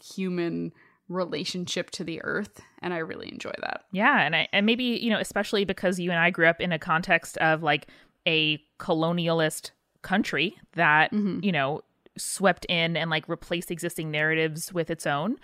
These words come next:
Speaker 2: And, you know, there's lots that's great about, like, the American myth, but there's a lot that's really fucked up. Um,
Speaker 1: Mm-hmm.
Speaker 2: and especially, at least for me, growing up in the suburbs, my, you know, it, it felt so new. And, like, our hometown, like, was a marsh until, like, a hundred years before,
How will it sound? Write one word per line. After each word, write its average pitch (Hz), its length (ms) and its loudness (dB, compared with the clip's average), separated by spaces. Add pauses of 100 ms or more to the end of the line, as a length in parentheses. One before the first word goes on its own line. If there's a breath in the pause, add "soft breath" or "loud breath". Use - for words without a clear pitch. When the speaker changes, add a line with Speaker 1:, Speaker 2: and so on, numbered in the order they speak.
(300 loud breath)
Speaker 2:
And, 160 480 2
you 185 80 -4
know, 123 140 -6 (180)
there's 156 180 -2
lots 135 220 -2
that's - 180 -4
great 156 240 2
about, 147 220 0
like, 160 160 -2
the 151 100 -6
American 147 320 -2
myth, 180 220 2
but - 80 -4
there's 135 160 -6
a - 20 -10
lot 135 140 -2
that's - 160 -12
really - 140 -4
fucked - 220 -2
up. 202 220 2 (320 loud breath)
Um, 143 360 2
Speaker 1:
Mm-hmm. 208 280 0
Speaker 2:
and 156 420 0 (200)
especially, 190 600 2
at 185 120 4
least 208 160 0
for 185 80 2
me, 185 100 2
growing 170 240 2
up 175 100 0
in 165 100 -2
the 156 60 -2
suburbs, 160 560 2
my, 151 460 2 (320 loud breath)
you 208 100 2
know, 170 140 4
it, - 220 0
it 196 80 -2
felt 202 260 4
so 190 280 2
new. 165 460 0
And, 165 140 -4
like, 156 180 -2
our 185 140 8
hometown, 208 440 4
like, 170 180 2
was 180 160 6
a 165 80 2
marsh 160 500 0
until, 180 540 4
like, 170 180 4
a 190 60 6
hundred 180 260 0
years 147 220 -2
before, 160 440 6